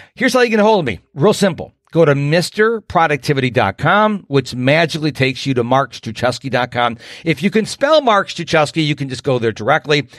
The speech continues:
But then kick, click the contact tab and send me a message. Also, you can find me on LinkedIn or Snapchat or Facebook or, uh, TikTok and Twitter. Send me a message.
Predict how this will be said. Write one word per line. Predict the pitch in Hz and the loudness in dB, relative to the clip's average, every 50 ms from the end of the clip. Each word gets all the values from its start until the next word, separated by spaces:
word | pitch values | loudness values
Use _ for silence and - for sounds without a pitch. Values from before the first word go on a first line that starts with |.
| - - - - - - - - | -20 -20 -20 -20 -20 -14 -2 0
But | 170 165 - | 0 0 2
then | - 262 269 269 254 - - - _ - | 2 2 4 4 2 0 -4 -20 _ -6
kick, | - - 269 - _ _ | -2 -2 -2 -2 _ _
click | - - 226 269 254 _ | -2 0 0 0 -2 _
the | - 185 - _ _ _ _ _ - | -6 -6 -6 _ _ _ _ _ -8
contact | - - 233 269 262 - - 156 113 101 - - | 0 2 2 2 2 2 0 0 0 0 -2 -2
tab | 123 104 90 101 127 147 - _ _ - - | 0 0 2 0 0 -2 -8 _ _ -6 -6
and | 151 - | -2 0
send | 185 180 180 | 0 0 0
me | 185 | -2
a | 180 | 0
message. | 196 226 233 - - 208 - - | 0 0 0 0 -4 -6 -4 0
Also, | - 226 254 277 - - 233 | 2 4 4 4 2 2 0
you | 196 180 185 - | 0 0 -2 -2
can | 196 175 147 | -4 -4 0
find | - 180 175 185 196 | 2 2 2 2 2
me | 190 196 | 2 2
on | 190 190 190 190 | 2 2 4 2
LinkedIn | 202 196 165 - 202 202 180 143 117 104 90 - - - - - - | 0 0 0 2 2 2 4 4 2 0 -6 -10 -20 -20 -20 -14 -4
or | - 151 143 | 0 0 0
Snapchat | - - - 175 214 208 180 - - - 123 107 101 104 | 0 0 0 0 2 2 0 0 -2 0 2 2 2 2
or | 127 123 | 0 0
Facebook | - 196 214 226 175 - - 127 113 104 95 - - 131 | 2 2 0 0 0 -4 -4 -2 0 0 -2 -2 -2 0
or, | 127 127 120 117 113 110 113 110 107 104 95 - _ _ _ _ _ _ _ _ _ _ _ _ _ _ _ _ _ _ _ _ _ _ _ - - | 2 2 4 4 2 2 0 -2 -6 -8 -14 -18 _ _ _ _ _ _ _ _ _ _ _ _ _ _ _ _ _ _ _ _ _ _ _ -20 -20
uh, | - 67 67 - | -20 -20 -20 -16
TikTok | _ - 240 - - - 190 156 120 104 95 92 _ - | _ -6 -6 -6 -4 -2 0 0 0 0 -2 -4 _ -10
and | - 143 139 139 131 127 127 | -8 -6 -4 -4 -4 -4 -6
Twitter. | - - - 240 247 220 151 113 - - - | -6 0 2 2 4 4 2 -2 -4 -10 -12
Send | - - 285 294 | -2 -2 -2 0
me | 302 285 | 0 0
a | 269 | 0
message. | 262 262 247 - - 131 104 | 2 0 0 0 -2 -4 -4